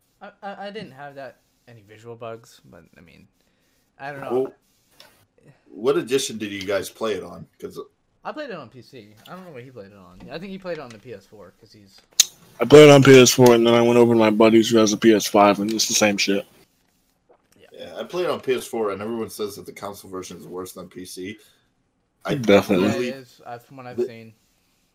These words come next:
Speaker 2: there is, I mean, my only complaint about it,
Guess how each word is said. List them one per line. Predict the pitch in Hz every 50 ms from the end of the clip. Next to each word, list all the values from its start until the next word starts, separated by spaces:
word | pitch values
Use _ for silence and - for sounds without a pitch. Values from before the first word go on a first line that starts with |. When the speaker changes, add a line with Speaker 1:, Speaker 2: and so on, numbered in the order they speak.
| _ _ _ _ _ _ _ _ _ _ _ _
Speaker 2:
there | 107 113 123 147 165
is, | 156 147 139 139 - - - _ _ _ _ _ _ - - _ _ _ - - _ _ _ _ -
I | 110 120
mean, | 127 127 127 120 110
my | 113 113 120
only | 127 143 170 180 170
complaint | - 165 120 - - 107 101 226 233
about | - 120 131 143 143
it, | 147 139 -